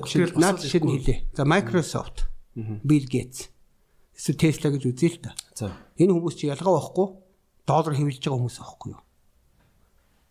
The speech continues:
Speaker 2: Би дахиад тайлбарлая.
Speaker 1: За.
Speaker 2: За, Coca-Cola,
Speaker 1: Мгм.
Speaker 2: тий? Pepsi Cola,
Speaker 1: Мгм.
Speaker 2: McDonald's гэд. Хүмүүс
Speaker 1: Мгм.
Speaker 2: болохоор нэг юм бургер зардаг, кола үйлдвэрлэдэг гэдэг. Дандаа энэ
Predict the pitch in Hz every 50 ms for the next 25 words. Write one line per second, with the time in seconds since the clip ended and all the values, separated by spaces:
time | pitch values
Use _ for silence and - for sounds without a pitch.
0 | _ - 147 - 139 147 139 - 135 123 117 - 113 110 - - - - - _
1 | _ - - 110 95 - - - - 127 - - 127 127 - 170 156 156 143 131
2 | 127 127 120 110 - - - _ _ _ _ _ 113 101 95 95 92 - - 151
3 | 160 165 - - - - _ _ _ _ - - 143 131 135 - - 131 131 -
4 | 127 117 117 - 123 120 110 - - _ _ _ _ - 110 98 90 90 120 123
5 | 127 131 127 127 143 143 147 131 - - - - 110 - - - _ - 139 151
6 | 147 - 127 - 147 139 143 135 139 143 135 123 127 - - - - _ - 143
7 | 143 139 139 139 139 131 - 135 127 127 131 - 127 - - 143 147 - 156 139
8 | 135 127 127 131 131 120 - 127 - 127 - - 117 120 - - - - - _
9 | _ _ - 147 165 196 196 214 190 175